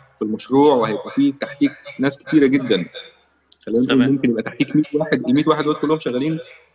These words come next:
Speaker 1: building information modeling. فأنت إذا ما كنتش عارف تدير الموديل، إذا ما كنتش عارف تخلي الموديل دوت، آه، آمن بشكل كافي، لأن أنت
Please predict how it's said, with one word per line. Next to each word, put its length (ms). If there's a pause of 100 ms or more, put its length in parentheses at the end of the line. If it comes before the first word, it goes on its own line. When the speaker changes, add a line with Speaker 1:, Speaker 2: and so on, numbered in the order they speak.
(120)
Speaker 1:
building 220
information 560
modeling. 380
فأنت 200
إذا 240
ما 120
كنتش 260
عارف 340
تدير 260
الموديل، 440 (380)
إذا 140
ما 60
كنتش 300
عارف 220
تخلي 320
الموديل 340
دوت، 240 (1300)
آه، 120
آمن 300
بشكل 360
كافي، 320
لأن 280
أنت 240